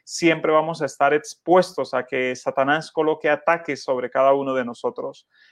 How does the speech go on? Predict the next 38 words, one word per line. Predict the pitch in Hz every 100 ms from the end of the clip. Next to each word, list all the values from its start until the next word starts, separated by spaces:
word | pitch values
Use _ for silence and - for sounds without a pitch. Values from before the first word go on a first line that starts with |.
| _
¿Cuál | - 190
es | 214
la | 214
solución? | 208 180 170 190 226
Pues | 214 175
entender | 165 156 156 170 185
que | 190
yo | 185
soy | - 196
peregrino | 190 170 185 233 139 135 -
de | 139 160
esta | - 185
tierra | 202 214 147 131 - _ _
y | -
entender | 165 151 143 147 170
que | 170 196 185 147
debo, | 147 147 160 175 185 165
en | 147 147
esta | 175 170 -
tierra, | 180 202 190
debo | 147 156
trabajar, | 170 135 135 175 190 196 185 156
debo | 147 151 160
tener | 156 135
mis | 151 143 -
hijos, | 196 180 170
sacarlos | 151 139 147 156 147
adelante, | 127 151 190 180 160 151 147 - -
debo | - 156 160
educarme, | 147 127 185 208 190 151
debo | 156 165
estudiar, | - 135 147 202 185
debo | 160 165
ayudar | 147 151
al | 165
prójimo, | - 226 190 165 -
pero | 165 156 -
que | 165 151